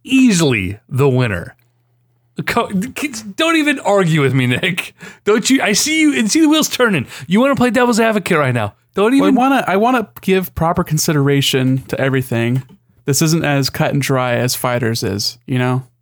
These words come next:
Speaker 1: Dude, Super Mario Party. Dude, give it to me. You're, you're trying to formulate an argument right now. You know it's
Speaker 2: I'm not
Speaker 1: Mario
Speaker 2: tr-,
Speaker 1: Party.
Speaker 2: no, I'm not trying to argue. I'm trying to, well, I'm trying to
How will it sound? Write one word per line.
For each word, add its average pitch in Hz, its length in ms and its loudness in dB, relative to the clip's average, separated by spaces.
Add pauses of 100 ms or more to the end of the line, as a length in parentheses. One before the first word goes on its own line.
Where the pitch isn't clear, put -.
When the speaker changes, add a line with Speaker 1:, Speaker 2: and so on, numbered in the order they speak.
Speaker 1:
Dude, 160 280 0 (160)
Super - 460 0
Mario 151 400 2
Party. 107 420 -2 (680)
Dude, - 240 0 (260)
give 254 160 -4
it 170 60 -6
to 139 120 -6
me. 101 200 -8
You're, 196 200 2
you're 233 200 2
trying 311 280 0
to 349 80 2
formulate 254 380 2
an 180 80 2
argument 156 420 2
right 123 140 2
now. 104 320 0
You 196 160 4
know 285 260 4
it's 277 160 0
Speaker 2:
I'm 165 80 2
not 202 80 2
Speaker 1:
Mario 180 200 2
Speaker 2:
tr-, - 40 -4
Speaker 1:
Party. 127 180 2
Speaker 2:
no, 151 140 0
I'm 151 140 2
not 196 240 2
trying 202 360 0
to 165 120 0
argue. 139 420 0
I'm 131 100 0
trying 170 380 0
to, - 100 -8
well, 147 220 0 (580)
I'm 160 140 0
trying 202 280 0
to - 120 0